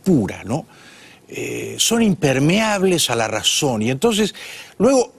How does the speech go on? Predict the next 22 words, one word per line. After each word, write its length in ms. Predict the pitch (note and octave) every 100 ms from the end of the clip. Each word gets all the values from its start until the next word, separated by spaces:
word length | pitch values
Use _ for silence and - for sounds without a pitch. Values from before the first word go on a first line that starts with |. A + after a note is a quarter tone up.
| _
Maduro, 480 | D#3 F#3 D4 C#4 D3+
que 160 | E3
regala 520 | C#3 D#3+ E3 B3 F#3 B2+
la 140 | A#2+
gasolina 560 | G#2+ - A2+ A#2+ A#2 G#2+
venezolana, 600 | A2 A#2+ C#3 C3+ B2+ D#3+
se 160 | -
sorprende 640 | C3+ C3 F#3+ C4 A#3+ B3 - -
de 160 | C3
que 120 | E3+ B2
los 120 | A2+
colombianos 880 | B2+ A2+ C3+ G3+ F#3+ D3+ D3+ - - - - - -
crucen 320 | - F3 F3+
la 100 | D#3+
frontera 500 | - C3 A#2+ F3 E3
para 220 | D3 B2+ A2
llenar 300 | A2+ C#3+ E3
los 180 | C3+
tanques 340 | - D3+ - A2+
de 80 | G#2+
sus 160 | A#2
vehículos. 600 | A#2 F#3 E3 G2 F2 -